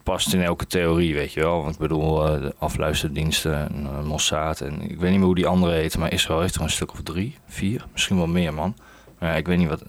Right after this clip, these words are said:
Israël is in ieder geval, eh, heel erg, ja, die luistert vrijwel alles af wat ze af kunnen luisteren.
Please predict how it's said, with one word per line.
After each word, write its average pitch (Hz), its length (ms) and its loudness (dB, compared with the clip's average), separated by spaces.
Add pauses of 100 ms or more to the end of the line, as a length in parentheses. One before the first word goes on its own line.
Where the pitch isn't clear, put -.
(240)
Israël 80 380 0
is 76 120 -2
in 82 80 0
ieder 82 160 0
geval, 85 520 2
eh, 87 160 2 (540)
heel 92 460 2
erg, 85 320 0
ja, 98 320 -2 (420)
die 87 200 -2
luistert 82 380 -2
vrijwel 85 520 0
alles 92 280 0
af 92 180 -2
wat 95 120 0
ze - 100 0
af 104 160 0
kunnen 107 220 2
luisteren. 101 460 0